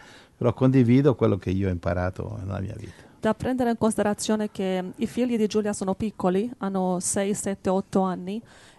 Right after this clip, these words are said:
Speaker 2: e prima di prendere la diploma devono passare altri dieci anni, e in quel tempo del futuro
Speaker 1: Dieci anni, caro mio, quindici anni.
Speaker 2: in quel tempo che, che verrà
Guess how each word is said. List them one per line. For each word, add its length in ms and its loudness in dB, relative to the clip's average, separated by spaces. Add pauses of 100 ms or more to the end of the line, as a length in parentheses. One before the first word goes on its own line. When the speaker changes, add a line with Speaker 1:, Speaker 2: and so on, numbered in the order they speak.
Speaker 2:
e 160 0
prima 280 0
di 100 -2
prendere 360 0
la 120 2
diploma 800 0
devono 300 0
passare 320 -4
altri 240 -2
dieci 380 -6
anni, 480 -8
e 180 -4
in 140 -4
quel 260 2
tempo 400 0
del 200 2
futuro 200 -4
Speaker 1:
Dieci 260 8 (140)
anni, 320 2
caro 320 4
mio, 320 2
quindici 540 0
anni. 360 -8
Speaker 2:
in 140 0
quel 180 4
tempo 520 2
che, 260 -4
che 160 0
verrà 500 2